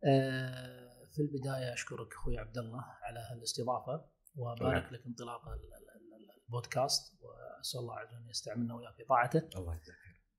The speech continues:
Speaker 1: الأمر الثاني بالنسبة للموضوع، طبعا لا شك أنه موضوع مهم جدا، ال-، ال-، أن هذه النزعة العلموية، آه، الساينتزم، هي الآن المهيمنة على الأوساط الفكرية، لا سيما عند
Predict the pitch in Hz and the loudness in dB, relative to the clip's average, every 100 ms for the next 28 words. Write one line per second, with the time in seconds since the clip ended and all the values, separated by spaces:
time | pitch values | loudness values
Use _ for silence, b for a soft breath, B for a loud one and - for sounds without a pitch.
0 | _ - 143 143 165 180 170 - 185 190 | _ 4 6 8 8 6 2 2 2 2
1 | 175 160 156 170 - 139 131 117 117 117 | -2 -2 0 2 4 2 0 -2 -8 -10
2 | 123 156 117 123 120 139 131 - 117 120 | -2 0 0 -2 -6 -4 -6 -6 -6 -6
3 | 120 110 120 113 113 113 123 - - _ | -6 -6 -4 -6 -10 -12 -10 -10 -14 _
4 | _ 113 107 107 113 120 123 127 123 120 | _ -12 -8 -10 -10 -10 -8 -6 -6 -2
5 | 123 139 107 92 - _ _ _ _ _ | 2 2 2 -4 -10 _ _ _ _ _
6 | - 120 113 104 107 120 117 131 113 120 | 0 2 2 0 0 2 4 2 0 -6
7 | - - _ _ _ _ _ _ _ _ | -10 -18 _ _ _ _ _ _ _ _
8 | 123 117 110 - - - - - - 123 | -4 -4 -4 -10 -18 -20 -2 2 4 2
9 | 110 143 123 147 - - - 180 156 160 | 4 4 4 0 -4 -6 2 6 8 8
10 | 165 175 - _ _ _ - 139 127 127 | 6 6 -4 _ _ _ -4 0 2 2
11 | 120 156 143 131 120 120 117 - 131 123 | 4 4 4 0 0 -4 -2 0 0 -2
12 | 107 - 135 135 135 135 127 143 135 120 | -6 -6 -2 0 0 2 2 2 -2 -4
13 | 110 110 | -4 -8